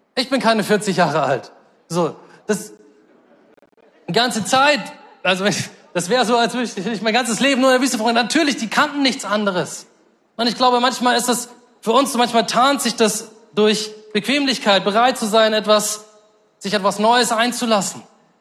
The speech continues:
etwas Neues zu wagen, etwas Neues zu probieren, einen neuen Schritt zu machen, unko-, etwas aus der Komfortzone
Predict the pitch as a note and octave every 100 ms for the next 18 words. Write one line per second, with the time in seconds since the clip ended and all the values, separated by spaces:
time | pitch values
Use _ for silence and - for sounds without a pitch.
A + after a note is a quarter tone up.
0 | _ _ G3 G#3 G3+ A3+ A#3 A#3+ - A#3
1 | G#3 A#3+ B3 G#3+ G3 F#3+ G#3+ A3+ A3 -
2 | G#3+ A#3 A#3+ G3+ A3 A3 - B3 A#3+ -
3 | A#3+ A3 F#3+ G#3 B3 A#3+ A#3+ - - -
4 | G3 G3+ G3 G#3+ A3 A#3 A3+ - G#3 F#3+
5 | A3+ A#3+ A#3 A3+ G#3